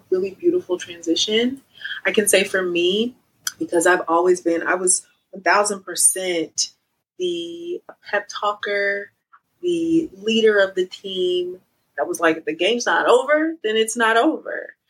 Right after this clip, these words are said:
And always being incredibly optimistic. And so when it comes to motherhood, I went into my pregnancies very optimistic. I went into labor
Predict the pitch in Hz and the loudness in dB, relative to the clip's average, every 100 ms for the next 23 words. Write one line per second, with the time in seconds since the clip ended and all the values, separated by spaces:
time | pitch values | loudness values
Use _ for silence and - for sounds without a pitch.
0 | _ _ 190 180 175 - 165 190 220 226 | _ _ -8 -6 -6 -2 2 4 6 4
1 | 220 - 196 190 190 - - - - - | 2 -2 -6 -6 -12 -16 -6 -6 -4 -4
2 | 185 185 190 156 156 165 170 156 156 - | -4 -4 -8 -6 -6 -6 -10 -8 -4 0
3 | 208 220 - 190 190 185 180 175 175 - | 2 0 0 -8 -2 2 4 2 0 -2
4 | 175 - - 180 180 180 - 185 180 180 | -6 -6 -6 -6 -2 -2 0 2 2 0
5 | 170 - 208 185 175 170 - _ _ _ | -2 0 0 0 -2 -4 -8 _ _ _
6 | _ _ _ - 180 175 180 175 180 127 | _ _ _ 4 4 2 -2 -6 -6 -6
7 | 123 - 190 208 214 214 214 208 208 208 | -6 -4 -2 -2 -2 -2 -2 -4 -6 -4
8 | - - _ - 190 196 196 196 202 202 | -4 -4 _ -4 0 0 2 0 -2 -8
9 | 196 202 - 214 240 - _ _ _ - | -4 0 2 2 2 -2 _ _ _ -20
10 | _ 180 175 175 175 175 170 170 165 185 | _ -4 -2 0 -2 0 2 4 2 2
11 | 202 208 214 220 | 2 2 2 0